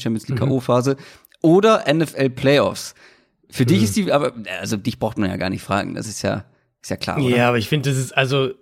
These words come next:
Speaker 2: ich meine, ich hab ja wirklich fünfzehn Jahre lang mehr oder weniger so ziemlich alles an Champions League K-O-Phase geschaut und auch sonst Champions League geschaut, was es gibt.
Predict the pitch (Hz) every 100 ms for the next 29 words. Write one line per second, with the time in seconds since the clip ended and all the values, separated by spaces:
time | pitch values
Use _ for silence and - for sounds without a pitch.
0 | _ 156 123 135 131 139 139 135 143 120
1 | - _ _ _ _ _ _ _ _ _
2 | 170 165 - 143 135 131 135 123 123 123
3 | 127 - - 135 139 127 143 135 127 127
4 | 131 123 127 - 135 127 131 131 131 123
5 | 135 131 123 120 - - 131 - 120 117
6 | 113 120 117 123 - 117 120 - 127 117
7 | 123 120 120 117 113 107 143 -